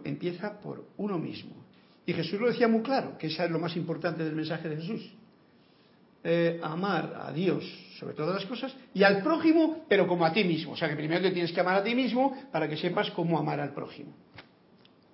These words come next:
Punto muy esencial y que fácilmente lo olvidamos con los nos y nos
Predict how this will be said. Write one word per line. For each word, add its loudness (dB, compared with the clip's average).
Punto -6
muy -2
esencial -2
y -6
que -6
fácilmente -4
lo 2
olvidamos 2
con -2
los -2
nos 0
y 2
nos 2